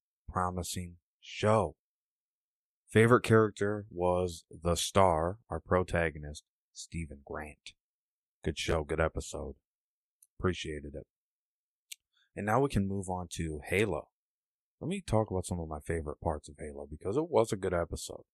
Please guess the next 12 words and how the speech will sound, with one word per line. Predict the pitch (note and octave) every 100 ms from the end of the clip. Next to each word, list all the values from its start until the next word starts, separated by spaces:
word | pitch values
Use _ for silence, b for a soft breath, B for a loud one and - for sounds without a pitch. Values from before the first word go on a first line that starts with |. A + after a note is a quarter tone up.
| _ _ _ _ _
But | F2
they | F#2+ G2
should | - A#2 A#2+
have | A2 F#2
named | F#2 F#2 E2
it | D#2 -
Snowbound, | - A2 C#3 G2 D2+ C#2+ _ _ _ _ _ _
like | E2+ F2
the | E2
Halo | F#2+ F2+ E2
three | - F2+ G#2+
map. | E2 C#2+